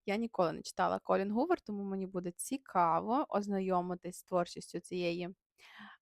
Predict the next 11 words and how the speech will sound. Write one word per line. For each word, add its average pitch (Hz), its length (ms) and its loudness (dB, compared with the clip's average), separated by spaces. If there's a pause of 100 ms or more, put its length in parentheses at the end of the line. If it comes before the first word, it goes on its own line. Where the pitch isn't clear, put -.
авторки. 185 580 4 (760)
Ось 214 120 -8
так - 240 -2
виглядає 180 520 -2
книга 180 460 -6
без 175 380 -4
обкладинки, 220 800 -4
така 180 300 -4
рожева, 196 600 0 (520)
дуже 208 240 -4
гарно. 196 480 -4